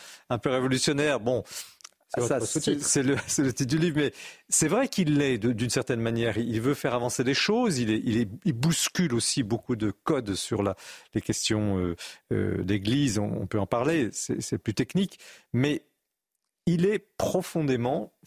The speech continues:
Speaker 1: j'oserais dire, euh, traditionnel.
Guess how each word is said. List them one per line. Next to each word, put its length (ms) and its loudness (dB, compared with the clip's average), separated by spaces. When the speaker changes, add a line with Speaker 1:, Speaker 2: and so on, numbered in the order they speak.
Speaker 1:
j'oserais 440 2
dire, 260 0
euh, 220 -2
traditionnel. 1040 0